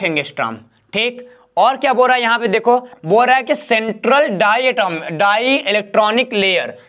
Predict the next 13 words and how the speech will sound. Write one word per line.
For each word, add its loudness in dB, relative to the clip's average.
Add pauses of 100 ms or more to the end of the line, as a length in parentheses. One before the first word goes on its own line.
(100)
यानी 0
सेंटर -4
में -4
डाई 0
इलेक्ट्रॉनिक -2
लेयर 2
होगा, 0
लेकिन -6
लिपिड -2
का 2
बाई 0
लेयर -2
होगा। 2